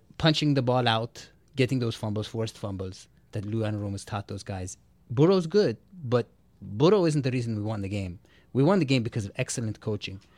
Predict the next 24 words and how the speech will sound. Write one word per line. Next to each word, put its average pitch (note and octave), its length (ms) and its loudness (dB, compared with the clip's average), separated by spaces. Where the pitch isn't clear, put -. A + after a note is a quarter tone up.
And B2+ 260 0
this C#3+ 260 0
team F#3+ 220 2
hung D3+ 200 4
in D#3+ 120 6
there. A2+ 240 2
They C3+ 100 4
had C#3+ 200 6
the, B2 100 -2
they've C#3 340 0
had C#3+ 220 0
major F3 380 8
injuries C#3+ 320 2
on A#2+ 80 -2
the A2+ 80 -2
offensive A2 340 -4
line, G#2 300 -2
but B2 120 2
they're C#3 100 8
able E3 220 8
to B2+ 140 -2
weather C3 280 4
that A2 200 -2
storm A2 520 0